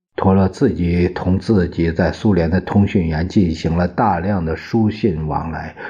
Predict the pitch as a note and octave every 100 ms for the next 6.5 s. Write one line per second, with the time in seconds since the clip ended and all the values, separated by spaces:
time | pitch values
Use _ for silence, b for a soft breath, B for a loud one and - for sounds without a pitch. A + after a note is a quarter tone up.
0 | B - F#2 F2 E2+ F#2+ F#2 F2 G2+ A2+
1 | D#2+ D2+ D2 D#2+ - G2+ F2 F2 A#2+ G#2
2 | E2 - E2+ D#2 E2+ B B B B B
3 | B A#2+ C#3 C#3+ A#2+ F#2 F2 E2+ F2+ -
4 | F#2 D#2 E2 E2+ D3+ G2+ D2+ F2 F#2 F#2+
5 | A2+ A2+ F#2 E2+ - F#2+ D#2+ - F2+ F#2+
6 | A2 D2+ - -